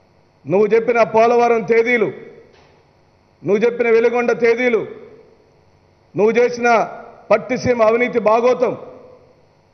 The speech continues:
పడవ ప్రమాదానికి గురైనటువంటి ప్ర-, చావులలో నీ అనుకున్న హస్తం, నీ బినామీలు, నీ ఆస్తులు అన్నిటికి సంబంధించిన చర్చ మైలవరం నడిబొడ్డులోనే పెడతాం.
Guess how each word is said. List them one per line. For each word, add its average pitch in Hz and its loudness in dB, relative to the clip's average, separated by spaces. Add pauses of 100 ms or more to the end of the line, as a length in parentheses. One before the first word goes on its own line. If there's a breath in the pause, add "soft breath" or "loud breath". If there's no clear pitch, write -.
(360)
పడవ 247 2
ప్రమాదానికి 240 0
గురైనటువంటి 240 0
ప్ర-, 214 2 (220)
చావులలో 247 2
నీ 233 0
అనుకున్న 233 -2
హస్తం, 226 0 (840)
నీ 175 0
బినామీలు, 233 2 (580)
నీ 165 0
ఆస్తులు 240 2 (420)
అన్నిటికి 196 -4
సంబంధించిన 170 -6 (140)
చర్చ 160 -4 (880)
మైలవరం 180 0
నడిబొడ్డులోనే 185 -2
పెడతాం. 180 0